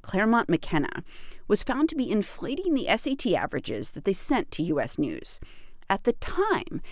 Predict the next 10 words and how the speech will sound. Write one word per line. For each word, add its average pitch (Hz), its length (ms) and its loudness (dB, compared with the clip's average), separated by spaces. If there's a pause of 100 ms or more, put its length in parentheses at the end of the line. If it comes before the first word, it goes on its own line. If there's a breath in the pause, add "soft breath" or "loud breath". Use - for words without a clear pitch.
(160 loud breath)
U 226 180 2
S - 220 0
News 160 240 8
had 185 100 2
named 156 280 6
Claremont 196 340 2
McKenna 143 460 -2 (340 soft breath)
the 165 100 4
ninth 175 560 4
best 160 320 2